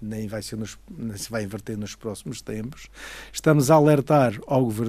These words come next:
ao governo regional para, ainda no decurso deste ano, e o mais brevemente possível, anuncie um concurso para a admissão dos jovens enfermeiros, porque,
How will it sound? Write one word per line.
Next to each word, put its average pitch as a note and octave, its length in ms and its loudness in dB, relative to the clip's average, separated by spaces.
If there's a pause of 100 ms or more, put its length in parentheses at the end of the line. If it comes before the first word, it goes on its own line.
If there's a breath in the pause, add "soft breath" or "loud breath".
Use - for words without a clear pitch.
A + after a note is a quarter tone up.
ao D3+ 100 6
governo A2+ 320 -2
regional C3 560 -2 (1000 soft breath)
para, D#3 360 6
ainda F3 400 8
no D3+ 140 6
decurso A#2+ 380 -2
deste - 260 -6
ano, G#2+ 320 -4 (360 loud breath)
e B2 80 4
o A#2+ 40 6
mais D3 340 6
brevemente A#2 720 0
possível, G#2+ 580 -8 (280 soft breath)
anuncie F#3 920 8 (320 soft breath)
um F3+ 220 6
concurso E3+ 640 4
para D3 200 6
a C#3+ 40 8
admissão B2+ 600 0
dos A2+ 160 0
jovens C#3+ 500 4
enfermeiros, G#2 760 -6 (640 loud breath)
porque, D3+ 580 6